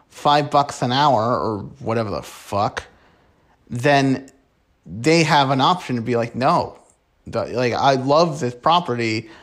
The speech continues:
I'm devoted to this property, but I'm not devoted to eating canned tuna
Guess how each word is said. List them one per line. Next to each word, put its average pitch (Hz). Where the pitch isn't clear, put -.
I'm 120
devoted 139
to 127
this 117
property, 143
but 113
I'm 123
not 135
devoted 127
to 117
eating 127
canned 120
tuna 127